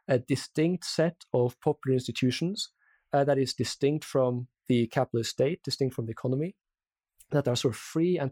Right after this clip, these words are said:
truly democratic. And you use these new institutions to take control of society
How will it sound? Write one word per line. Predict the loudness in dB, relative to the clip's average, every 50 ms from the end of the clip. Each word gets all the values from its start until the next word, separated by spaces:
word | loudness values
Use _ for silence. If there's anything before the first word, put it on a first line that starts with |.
| -6
truly | -10 -8 -2 0 2 2 2
democratic. | 2 2 0 -2 -2 -2 0 2 2 2 0 -4 -12 -20 _ _ _ -20 -20 -18 -4 0
And | 0 2 2
you | 2 2
use | 0 0 0 0 0 -2 -2 -4 0
these | 0 0 0 0 -2 0
new | 0 2 2 4 2
institutions | 2 0 0 -2 -6 -2 0 -2 0 0 -4 -4 -6 -6 -10 _ _ _ -16 -4 -2
to | -2
take | -2 0 0 0 0 0 2
control | -2 -4 -2 0 0 2 2 2 0
of | -2 -2
society | -2 -4 0 2 2 2 2 2 2 0 0 0 -2